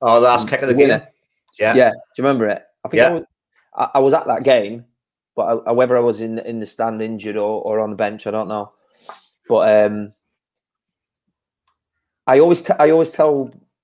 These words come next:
Speaker 2: uh, my mates, you have to go to an Old Firm game.
Speaker 1: Yep.
Speaker 2: Having, having, uh, I, I'd not been to one until, until I signed for Rangers, but it, it's, it's cr-,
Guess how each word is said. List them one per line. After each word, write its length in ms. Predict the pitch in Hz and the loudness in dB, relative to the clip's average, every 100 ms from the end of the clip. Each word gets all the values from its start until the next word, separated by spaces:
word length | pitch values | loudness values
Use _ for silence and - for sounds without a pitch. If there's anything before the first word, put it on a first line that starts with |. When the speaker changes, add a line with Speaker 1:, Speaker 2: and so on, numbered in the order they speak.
| _ _ - | _ _ -12
Speaker 2:
uh, 420 | 123 120 117 117 - | -6 -2 -2 -2 -6
my 220 | 127 123 | -4 -2
mates, 340 | 123 110 110 | -2 -6 -6
you 60 | 117 | -10
have 240 | 135 127 | -10 -12
to 60 | 120 | -6
go 180 | 120 120 | -4 -4
to 160 | - | -6
an 80 | 113 | -8
Old 180 | 110 101 | -8 -8
Firm 220 | 113 110 | -8 -8
game. 220 | 107 101 _ _ _ _ _ _ _ _ - | -8 -10 _ _ _ _ _ _ _ _ -10
Speaker 1:
Yep. 300 | 101 - _ _ _ _ _ _ _ | -8 -8 _ _ _ _ _ _ _
Speaker 2:
Having, 260 | - 110 117 | -2 0 0
having, 380 | 123 120 117 - _ _ - | 0 0 -2 -4 _ _ -6
uh, 480 | 113 110 107 107 - | -2 -2 0 -2 -4
I, 180 | - 123 143 | -4 -2 2
I'd 200 | 147 156 | 0 2
not 180 | 151 | 0
been 180 | 127 135 | 2 0
to 120 | - 113 | 0 -2
one 260 | 107 120 _ - | -2 -4 _ -8
until, 600 | 113 107 120 113 113 - | -8 -2 0 2 0 -6
until 260 | 113 - 113 | -12 -2 0
I 80 | 110 | 0
signed 260 | 113 107 | -2 -6
for 100 | 107 | -4
Rangers, 520 | 107 107 101 98 - _ _ _ _ _ _ _ _ _ 117 | -2 -2 -6 -12 -14 _ _ _ _ _ _ _ _ _ -8
but 300 | 123 110 - _ _ _ _ - | 0 0 0 _ _ _ _ -12
it, 160 | - - | -10 -8
it's, 480 | 117 - - - - _ _ _ _ _ _ _ _ _ _ _ _ - | -10 -10 -18 -18 -20 _ _ _ _ _ _ _ _ _ _ _ _ -10
it's 160 | 113 | -10
cr-, 180 | - - | -8 -14